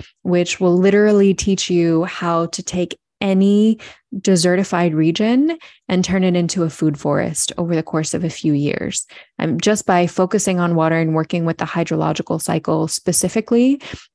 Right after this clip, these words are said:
as a cascade effect from that, um, soil microbiome diversity, uh, topsoil, nutrient density, like, um, you know, even just, just general fertility of the land is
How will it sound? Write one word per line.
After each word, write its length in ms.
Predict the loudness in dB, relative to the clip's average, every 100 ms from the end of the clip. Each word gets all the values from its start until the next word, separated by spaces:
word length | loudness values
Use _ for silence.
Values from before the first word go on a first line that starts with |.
| -6
as 180 | -4 -2
a 60 |
cascade 520 | -4 -4 -4 0 0 0
effect 300 | -2 -6 -6
from 220 | -4 -2
that, 300 | 0 -2 -6 -16 -14 -6
um, 280 | -4 -2
soil 360 | -4 0 0 0
microbiome 640 | -2 -4 -4 -2 -4 -4
diversity, 800 | -4 -6 -8 -4 -2 0 -2 -4
uh, 180 | -8 -10
topsoil, 880 | -10 -10 -8 -4 0 2 2 0 -2 _ _ _ _ _ -2
nutrient 500 | 0 0 0 -2 -2
density, 360 | -2 -2 0
like, 220 | 0 0 -4 -20 -20 -12
um, 460 | -4 -2 -2 -4 -6 -6
you 120 | -4
know, 140 | -2 0
even 260 | 0 0
just, 360 | 0 -2 -4 -4
just 280 | -4 -4 -4 -4
general 440 | -2 0 2 2 0
fertility 840 | -2 -2 -2 0 2 2 2 -2 -10 -20 -8
of 300 | -2 0 0
the 100 | -2
land 520 | 0 0 0 -2 -4 -4
is 400 | -4 -2 -2